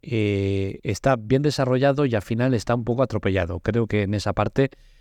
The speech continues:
eh, sí que diría que no me ha acabado de convencer la parte final en el cual se desarrollan una serie de acontecimientos demasiado rápido y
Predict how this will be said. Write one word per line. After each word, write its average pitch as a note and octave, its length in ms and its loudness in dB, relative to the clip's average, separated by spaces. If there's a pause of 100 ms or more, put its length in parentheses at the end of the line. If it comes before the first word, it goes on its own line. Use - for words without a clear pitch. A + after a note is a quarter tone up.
(280)
eh, G2 640 0
sí - 180 -4
que B2+ 100 4
diría A#2 400 2
que G#2+ 240 0
no G#2+ 220 2
me B2+ 80 0
ha A#2+ 40 -2
acabado A2 260 2
de A2 100 0
convencer G#2 440 0
la G#2 100 -2
parte A2 200 -4
final A2+ 400 -2 (260)
en A2+ 120 -4
el G#2+ 140 0
cual C3+ 280 2
se B2+ 400 0 (120)
desarrollan A#2 600 0
una G#2+ 140 0
serie A#2 220 -2
de A2+ 80 4
acontecimientos A2 680 0
demasiado A#2 500 0
rápido B2 460 0 (420)
y C3 380 -2